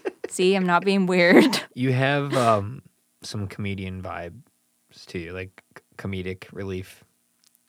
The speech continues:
Speaker 2: That's
Speaker 1: Anybody ever tell you
Speaker 2: how I
Speaker 1: that?
Speaker 2: get through life. Yeah. I, I get that sometimes. I was compared to Maria Bamford once.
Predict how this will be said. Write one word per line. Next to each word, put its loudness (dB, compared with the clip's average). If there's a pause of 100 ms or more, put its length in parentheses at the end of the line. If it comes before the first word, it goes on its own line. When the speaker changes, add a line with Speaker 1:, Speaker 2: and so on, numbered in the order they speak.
Speaker 2:
That's -2
Speaker 1:
Anybody 2
ever 2
tell 2
you 8
Speaker 2:
how 6
I 6
Speaker 1:
that? -4
Speaker 2:
get -2
through -4
life. 0
Yeah. 2 (800)
I, -2
I -4
get -6
that -8
sometimes. -14 (500)
I -2
was -2
compared -6
to -8
Maria -4
Bamford -8
once. -14